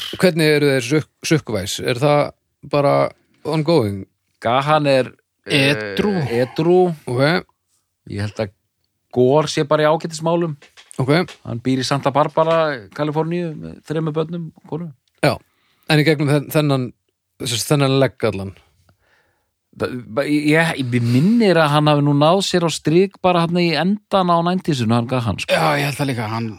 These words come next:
Speaker 3: hann
Speaker 1: Bara svona
Speaker 3: hafi
Speaker 1: klassískt
Speaker 3: verið
Speaker 1: nineties burnout,
Speaker 2: Já.
Speaker 1: uh,
Speaker 3: Já.
Speaker 1: restart.
Speaker 3: Og
Speaker 2: Og
Speaker 3: sko, mér finnst þessar plötur sem koma eftir Exciter, mér finnst þær allar miklu betri, sko.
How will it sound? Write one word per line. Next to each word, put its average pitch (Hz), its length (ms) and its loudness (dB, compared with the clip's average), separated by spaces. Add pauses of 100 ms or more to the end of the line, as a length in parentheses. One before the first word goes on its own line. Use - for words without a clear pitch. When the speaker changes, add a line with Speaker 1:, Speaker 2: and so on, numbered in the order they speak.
Speaker 3:
hann 120 260 -6
Speaker 1:
Bara 123 140 -2
svona 123 100 0
Speaker 3:
hafi 123 160 -2
Speaker 1:
klassískt 127 400 -2
Speaker 3:
verið 127 80 -2
Speaker 1:
nineties 110 380 -2 (680)
burnout, 110 640 0
Speaker 2:
Já. 95 160 -2
Speaker 1:
uh, - 80 -12 (160)
Speaker 3:
Já. 113 280 -2
Speaker 1:
restart. 107 520 -2 (1400)
Speaker 3:
Og 135 140 2
Speaker 2:
Og - 20 6
Speaker 3:
sko, 143 240 4
mér 151 240 4
finnst 170 160 -2
þessar 151 400 0
plötur 180 280 0
sem 156 120 -2
koma 151 280 2
eftir - 360 -4
Exciter, 170 320 0
mér 151 140 0
finnst 139 100 -2
þær 165 160 2
allar 165 240 -4
miklu 151 240 -4
betri, 120 300 -4
sko. - 220 -20